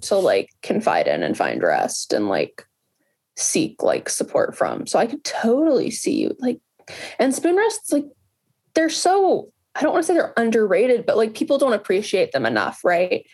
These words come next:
Like, I think there are these kitchen utensils we oftentimes, like, I don't know, don't value enough. But, like, when you have them or when you don't have them, you really noticed. And, like, something to put your spoon on is one of those things.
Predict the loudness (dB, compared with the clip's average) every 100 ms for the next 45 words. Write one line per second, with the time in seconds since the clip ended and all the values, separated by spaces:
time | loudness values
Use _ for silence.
0 | _ _ _ _ 0 0 0 -4 -2 0
1 | 0 0 2 2 2 0 -2 -2 -2 0
2 | -2 -2 0 2 2 2 -2 -4 -2 0
3 | -2 2 2 2 -2 _ _ _ _ _
4 | _ _ -2 0 2 0 -2 -2 0 0
5 | 0 0 0 2 2 2 2 -2 -6 -20
6 | _ _ -2 2 2 2 0 0 0 0
7 | -2 0 2 2 2 2 0 -2 -2 -2
8 | -2 0 2 2 0 2 2 2 0 2
9 | 0 0 -2 0 0 -2 0 0 0 -2
10 | -2 0 2 2 0 0 0 0 -2 0
11 | 0 0 -2 -6